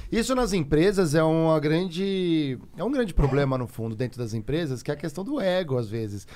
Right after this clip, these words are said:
Você fica com a ideia fixa e não tá aberto, não tem abertura suficiente, é, pra escutar outra opinião. E no ne-, no mundo dos negócios, o que deve vencer é a melhor ideia. Então pega aquela bandeira da outra pessoa e fala, "Pô, me convenceu."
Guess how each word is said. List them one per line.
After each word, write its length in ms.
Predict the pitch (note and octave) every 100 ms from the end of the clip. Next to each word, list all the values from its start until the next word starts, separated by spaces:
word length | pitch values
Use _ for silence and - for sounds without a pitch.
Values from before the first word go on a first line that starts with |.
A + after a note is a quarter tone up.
| - -
Você 160 | - C3+
fica 160 | E3+
com 100 | F#3+
a 40 | A3+
ideia 260 | G3+ F#3
fixa 680 | C#3+ D3 E3+ F3 - B2+ G2 F#2+ - - - -
e 100 | E3 F3+
não 140 | A#3
tá 340 | A3+ G3 C4
aberto, 580 | C4 C#3 D#3+ F#3+ G#3+ D#3
não 100 | C3
tem 120 | B2+
abertura 360 | F3+ F3+ C#3+ F3
suficiente, 840 | - E3 D3 D3 D3+ G3 - B2+ - - - - -
é, 540 | C#3 D3 C#3 C#3 C3+ -
pra 100 | G3
escutar 380 | - A#3+ - A#3+
outra 380 | B3 A#3+ G#3+ A#3
opinião. 680 | A#3 C4 A3 G3+ A3+ D#3+ - - - -
E 280 | A3+ D4 B3
no 100 | G3
ne-, 220 | E3 F3+
no 120 | F3+
mundo 220 | F3 F3
dos 80 | D3+
negócios, 840 | D3 C3+ C3+ F#3 A#3 - C3+ - - -
o 80 | C4
que 160 | E3+ C#4+
deve 300 | G#3 C4+ C#4+
vencer 380 | F#3+ D#3 G#3+ D4
é 40 | D#4+
a 40 |
melhor 360 | F4 F4 E3+ C3+
ideia. 480 | G#2+ A#2 A2+ G#2+ - - -
Então 220 | G3+ C4
pega 260 | - A#3+ F#4
aquela 220 | - E4
bandeira 580 | G3+ G3 D3+ D3 F#3 F#3+
da 40 | D3+
outra 180 | D3 C#3+
pessoa 300 | C#3+ C#3+ F3+
e 40 |
fala, 140 | F3+
"Pô, 180 | E3 G#3+
me 100 | F#3
convenceu." 680 | G3 G#3+ G#3 F3+ - A2+ A2